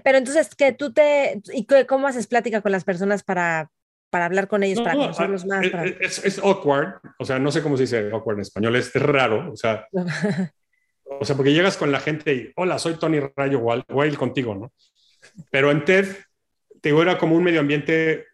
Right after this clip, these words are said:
Speaker 2: generado para eso, o sea, para que la gente pueda platicar y compartir ideas, porque además una idea es un, es un, es un virus. O sea,
Speaker 1: Mm.
Speaker 2: si yo te doy una idea a ti ahorita, ¿no? Esa idea se va a mutar en tu cabeza. Entonces,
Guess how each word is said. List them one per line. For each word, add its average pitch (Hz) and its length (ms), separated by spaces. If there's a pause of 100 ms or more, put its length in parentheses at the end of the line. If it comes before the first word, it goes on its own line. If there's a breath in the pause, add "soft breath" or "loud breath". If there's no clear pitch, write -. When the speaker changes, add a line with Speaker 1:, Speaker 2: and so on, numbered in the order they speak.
(140)
Speaker 2:
generado 135 580
para 120 200
eso, 131 220
o - 40
sea, - 160
para 107 100
que 120 80
la 117 120
gente 143 320
pueda 143 280
platicar 127 400
y 131 80
compartir 110 480
ideas, 117 720 (360)
porque 131 220
además 160 600 (460)
una 180 180
idea 165 280
es 160 140
un, 165 300 (380)
es 139 180
un, 139 480 (480)
es - 140
un 151 80
virus. 160 380 (760)
O 123 40
sea, 135 180
Speaker 1:
Mm. 170 220
Speaker 2:
si - 160
yo 160 100
te 202 60
doy 196 160
una 185 160
idea 151 240
a 147 100
ti 127 140
ahorita, 127 480 (760)
¿no? 156 320 (380 soft breath)
Esa 123 200
idea 156 200
se - 120
va 143 80
a 156 40
mutar 151 300
en 147 80
tu 127 120
cabeza. 113 520
Entonces, 151 320